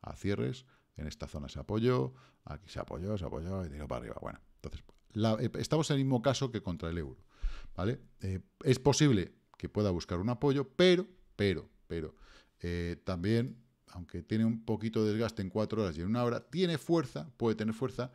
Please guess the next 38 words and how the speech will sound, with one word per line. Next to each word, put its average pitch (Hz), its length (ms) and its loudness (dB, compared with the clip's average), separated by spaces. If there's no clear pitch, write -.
para 107 260 6
ir 139 200 4
por 104 120 0
lo 104 60 2
menos 127 260 0
en 107 140 -2
línea 120 320 2
con 113 200 2
los 107 220 0
siete, 113 560 2
eh, 80 600 -6
pavos, - 420 -4
siete - 300 -6
dólares, 69 520 -10
¿vale? 104 200 -8
Y 127 340 2
que 127 340 2
me 123 280 4
pregunta, 117 680 4
¿puede 156 260 6
ir 214 100 4
a 214 40 6
los 208 160 6
siete 190 220 2
coma 185 180 2
ocho? - 360 0
Sí. 98 300 0
¿Puede 131 240 0
ir 180 40 4
a 180 40 4
esta 170 180 0
zona 170 180 0
de 156 60 2
resistencia? 147 540 -2
Sí. - 480 0
¿Puede 110 240 4
llegar? 151 360 2
Claro. 92 380 0